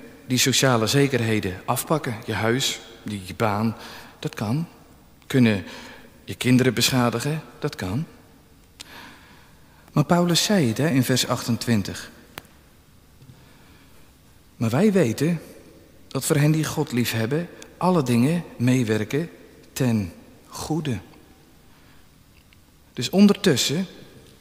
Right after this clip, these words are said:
terwijl er inderdaad in Paulus' leven dat je denkt, "Ja, ja, is dat vaders zorg?"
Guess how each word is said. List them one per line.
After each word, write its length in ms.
terwijl 260
er 60
inderdaad 520
in 160
Paulus' 360
leven 300
dat 100
je 80
denkt, 240
"Ja, 140
ja, 300
is 200
dat 160
vaders 440
zorg?" 400